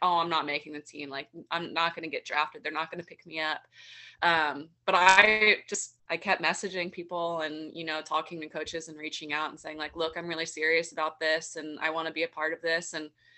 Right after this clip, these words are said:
it worked out. And so if you, if you want something, then you just gotta go for it and you gotta believe in yourself and, and not give up. And if you don't get it one year, then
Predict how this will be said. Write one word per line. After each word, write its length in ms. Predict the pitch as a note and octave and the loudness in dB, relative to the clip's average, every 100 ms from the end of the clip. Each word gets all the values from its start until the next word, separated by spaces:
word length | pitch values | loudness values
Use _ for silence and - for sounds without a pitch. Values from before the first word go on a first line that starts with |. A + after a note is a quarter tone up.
| _ _ _ - | _ _ _ 4
it 160 | G3 | 4
worked 300 | F#3+ F#3 F#3 | 6 2 4
out. 400 | F3 F3+ E3+ D#3 - | 8 8 8 4 0
And 160 | F3 E3+ | -4 0
so 160 | F3 | 0
if 80 | F3 | 0
you, 240 | F#3+ F#3+ F#3 | -2 -4 -4
if 160 | F3+ | -4
you 140 | G3 F#3 | -6 -2
want 320 | E3+ G#3+ - | 2 2 0
something, 640 | E3+ E3+ E3 D#3 D#3 D#3+ | -6 -4 -4 -4 -4 -4
then 460 | E3 D#3 D3+ D#3+ E3 | -2 -2 -4 -10 -14
you 100 | D#3+ | -14
just 200 | D#3+ E3+ | -12 -4
gotta 180 | F3 D#3 | 0 0
go 220 | C#3 D#3 | 0 -4
for 340 | - D3+ D3+ D3+ | -4 -2 0 2
it 220 | D#3 D3 | 0 -4
and 280 | D#3+ D#3 D#3 | -10 -14 -16
you 80 | D#3+ | -4
gotta 220 | E3 D#3+ | 0 0
believe 280 | D#3+ D3+ D3+ | 0 -4 -4
in 80 | D#3+ | -8
yourself 580 | D#3 - D#3 D#3 D#3 - | -10 -8 -4 -2 -4 -4
and, 260 | D3+ D3+ D#3 _ _ _ _ _ _ _ - | -6 -6 -14 _ _ _ _ _ _ _ -8
and 100 | F3 | -2
not 220 | E3 E3 | 2 2
give 180 | - E3+ | 2 -6
up. 240 | C#3+ C#3+ D#3+ | -6 -6 -6
And 240 | D#3+ D#3 - - - E3+ | -6 -8 -14 -20 -20 -12
if 100 | F3 | -2
you 80 | |
don't 180 | E3 E3+ | 0 0
get 120 | F3 | 2
it 100 | D#3+ | 0
one 220 | D#3+ E3+ F3 | 0 -2 0
year, 320 | D#3+ D#3+ E3+ | 0 0 -2
then 340 | D#3 D#3 D#3 | -4 -4 -8